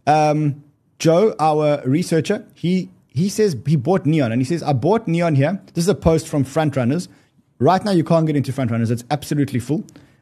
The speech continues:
Um, "I bought some spot Neon here. I can't ignore the Sol strength in the ecosystem. Um,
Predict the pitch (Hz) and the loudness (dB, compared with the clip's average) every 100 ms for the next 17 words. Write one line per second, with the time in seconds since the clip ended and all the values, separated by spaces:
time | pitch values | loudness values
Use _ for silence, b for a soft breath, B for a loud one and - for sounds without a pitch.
0 | _ 135 139 139 131 B B B B B | _ 0 2 0 -2 B B B B B
1 | 151 143 110 214 233 - - 185 156 - | 0 2 4 2 0 -8 -6 -4 -4 0
2 | 185 - 156 160 147 160 135 - 170 208 | 0 2 -2 2 2 2 -2 -4 -2 0
3 | 220 143 147 143 135 147 135 - 139 131 | 0 0 0 0 -2 -2 -4 -2 -2 0
4 | 131 131 143 143 131 135 - - 120 120 | 0 0 -2 -4 -2 -4 -4 -4 0 0
5 | - | -2